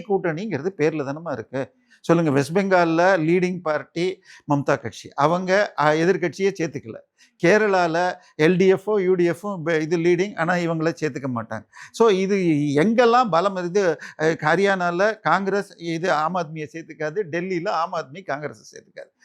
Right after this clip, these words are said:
So, இதுதான் நிலைமை. இண்டி கூட்டணிங்கிறது ஒரு டிராமா. அந்த டிராமா முடிஞ்சு போச்சு. சரி, நாங்களும் ஒத்துமையா இருக்கோம்னு காட்டிக்கிறதுக்கும், அதுவும் பீகாரில் உங்களுக்கு இது பண்ணணும் ஓரளவுக்கு. ஏன்னா, இன்னைக்கு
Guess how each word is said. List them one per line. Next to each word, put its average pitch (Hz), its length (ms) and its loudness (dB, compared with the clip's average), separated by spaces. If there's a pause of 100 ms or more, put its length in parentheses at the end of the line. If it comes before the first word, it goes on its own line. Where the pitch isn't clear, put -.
(140)
So, 214 160 2
இதுதான் 170 380 0
நிலைமை. 139 360 -4
இண்டி 180 360 0
கூட்டணிங்கிறது 170 720 -2
ஒரு 147 260 -2
டிராமா. 113 480 -4 (240)
அந்த 165 300 4
டிராமா 139 380 0
முடிஞ்சு 165 460 -4
போச்சு. 131 480 -6 (220)
சரி, 190 440 6
நாங்களும் 214 680 2
ஒத்துமையா 226 480 -2 (140)
இருக்கோம்னு 185 500 0
காட்டிக்கிறதுக்கும், 170 800 0
அதுவும் 175 240 -4
பீகாரில் 165 640 -2 (340)
உங்களுக்கு 160 520 2
இது 160 220 0
பண்ணணும் 131 360 0
ஓரளவுக்கு. 151 680 2
ஏன்னா, 151 200 4
இன்னைக்கு 147 420 0